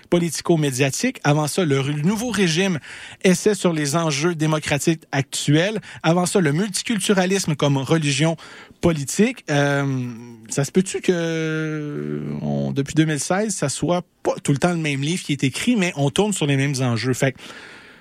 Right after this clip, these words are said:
oui, le Journal de Montréal. Puis tu sais, c'est le Journal de Montréal, là. Je veux dire, euh, Mathieu Bock-Côté écrit dans le Journal de Montréal. Il a eu le droit à un article là-dessus. OK, d'accord. Mais d'être fâché parce que les autres médias ne parlent pas de votre livre,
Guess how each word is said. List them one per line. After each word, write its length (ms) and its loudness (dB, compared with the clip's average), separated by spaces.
oui, 140 6
le 60 -2
Journal 180 0
de 60 0
Montréal. 300 0
Puis 100 -6
tu 80 2
sais, 60 0
c'est 100 4
le 40 0
Journal 200 0
de 20 -2
Montréal, 420 -2
là. 160 -4
Je 100 -2
veux 60 2
dire, 140 0
euh, 200 0
Mathieu 240 -2
Bock-Côté 420 0
écrit 220 2
dans 80 4
le 60 0
Journal 200 0
de 60 0
Montréal. 400 0
Il 60 0
a 20 2
eu 40 0
le 40 0
droit 180 2
à 220 0
un 100 4
article 380 -2
là-dessus. 400 0
OK, 260 -2
d'accord. 380 0
Mais 80 2
d'être 200 2
fâché 580 0
parce 180 2
que 80 2
les 140 2
autres 200 0
médias 280 2
ne 100 0
parlent 260 0
pas 160 2
de 80 2
votre 300 -2
livre, 440 0